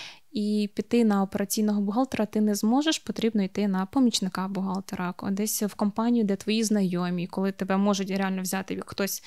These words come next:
знайомий під своє крило, навчити, розповісти далі, і потім впевнено далі будувати кар'єру бухгалтера.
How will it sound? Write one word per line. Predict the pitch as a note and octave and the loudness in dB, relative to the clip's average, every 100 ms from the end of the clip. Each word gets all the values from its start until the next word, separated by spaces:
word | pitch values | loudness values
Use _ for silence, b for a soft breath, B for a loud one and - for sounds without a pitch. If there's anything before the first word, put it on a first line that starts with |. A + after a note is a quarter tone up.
| B | B
знайомий | - G#3 F#3+ F#3 | -2 0 2 0
під | F#3+ F#3+ | -2 -4
своє | - G3 F#3 | -4 -4 -4
крило, | - A#3+ C#4+ F4+ F#4+ | -4 0 2 2 2
навчити, | C#4+ A#3 D4 C#4 | 2 0 -4 -2
розповісти | G#3+ G#3 G#3+ G3+ - G#3 | -4 -4 -4 -4 -2 -2
далі, | F#3+ C4 F4 D4+ B B | 0 2 2 0 B B
і | - | -2
потім | C4+ D#4 | 2 2
впевнено | C4+ - A3+ B3+ B3+ G#3 G3 F#3+ F#3 F#3 | 2 4 4 6 4 4 2 2 0 0
далі | F3+ F#3+ A3 G3+ F3 F3 - - | 2 2 4 2 0 -2 -12 -6
будувати | F#3 F#3 G#3 A#3 | 0 2 2 0
кар'єру | F#3 F3+ F#3+ | -2 -2 -2
бухгалтера. | E3+ - G#3 - G3+ | -4 -8 -12 -12 -12